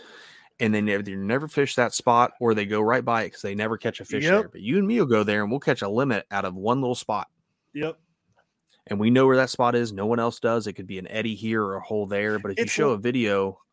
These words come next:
Speaker 2: like, literally, like, ten, twenty feet away from where they're fishing. Like, if you turn around and cast that way, you're gonna catch the fish.
Speaker 1: Yeah.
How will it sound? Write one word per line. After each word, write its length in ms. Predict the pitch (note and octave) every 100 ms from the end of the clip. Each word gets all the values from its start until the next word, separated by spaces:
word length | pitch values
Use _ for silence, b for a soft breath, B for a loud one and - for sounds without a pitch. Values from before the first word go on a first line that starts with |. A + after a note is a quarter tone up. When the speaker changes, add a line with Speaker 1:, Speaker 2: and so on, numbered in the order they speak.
| _ _ _ _ _ _ -
Speaker 2:
like, 220 | G3+ G3
literally, 360 | A3+ B3+ A3+ G#3+
like, 280 | F#3+ - -
ten, 360 | G#3+ A3+ F#3+ D#3+
twenty 300 | G#3 A3 G#3
feet 220 | - G#3
away 260 | F3+ G3 F#3+
from 200 | F#3+ E3
where 300 | E3 E3 D#3
they're 180 | E3+ E3
fishing. 480 | - F3 C#3 A2+ -
Like, 220 | - C#3+
if 100 | D3+
you 160 | D#3+ G3
turn 280 | F#3 F#3 G3+
around 300 | F3+ F#3 F3+
and 80 | D3
cast 260 | D#3 D#3
that 180 | E3+ E3
way, 200 | C#3 C3
you're 280 | B2 B2+ D#3
gonna 160 | D#3
catch 260 | C3 C#3+ -
the 100 | A#2
fish. 440 | - D#3+ G2+ - _ _ _ _ _ _ _ _ -
Speaker 1:
Yeah. 220 | G#2+